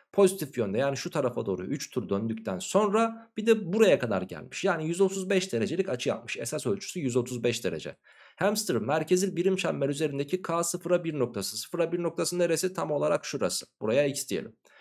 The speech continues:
Buradan başlayarak aynı hareketi yapsaydı duracağı noktanın koordinatları. E, buradan itibaren yüz otuz beş derece olurdu. Yani bu buraya gelirdi diyebiliriz.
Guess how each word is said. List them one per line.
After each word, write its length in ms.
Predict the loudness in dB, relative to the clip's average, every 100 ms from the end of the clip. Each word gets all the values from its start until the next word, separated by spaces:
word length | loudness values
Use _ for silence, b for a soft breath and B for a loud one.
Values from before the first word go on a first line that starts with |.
| b 0
Buradan 400 | 4 4 4 2
başlayarak 520 | 0 2 2 2 0 2
aynı 260 | 4 4
hareketi 340 | 2 0 0 2
yapsaydı 440 | 2 2 0 2
duracağı 360 | 4 4 4 0
noktanın 340 | -4 -2 -2
koordinatları. 640 | 2 0 2 0 0 -2 -2
E, 160 | 2
buradan 240 | 4 4 4
itibaren 540 | 2 2 4 4 0
yüz 120 | -2
otuz 260 | -2 -4 -2
beş 200 | -2 0
derece 260 | 0 0 -2
olurdu. 300 | -4 -8 0
Yani 580 | 2 2 4 2 2 B B B _
bu 400 | 12 12 10 6
buraya 340 | 2 4 4 2
gelirdi 560 | 2 2 2 2 -2
diyebiliriz. 560 | 0 0 0 -4 -6